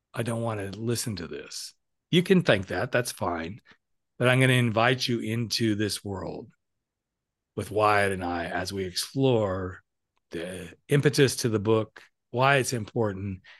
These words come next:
and to embrace that these conversations can only make us better in our community as gay men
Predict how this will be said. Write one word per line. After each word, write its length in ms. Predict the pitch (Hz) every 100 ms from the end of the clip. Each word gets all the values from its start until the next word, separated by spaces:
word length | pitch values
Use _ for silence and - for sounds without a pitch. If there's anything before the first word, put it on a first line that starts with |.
| _ _ _ -
and 380 | 117 107 107 98
to 100 | 113
embrace 640 | 104 98 113 101 90 -
that 220 | - 95
these 200 | 117 117
conversations 960 | - 120 117 107 - 110 110 - 107 104
can 260 | - 101 - _ _
only 760 | 147 147 139 110 90 82 82 _ _ -
make 240 | 104 95
us 220 | 101 -
better 500 | 107 107 90 80 80 _ _ _ _ _ _
in 160 | 135 147
our 160 | 143 131
community 500 | 123 113 104 101 98
as 140 | 90
gay 240 | 107 107
men 360 | 104 98 98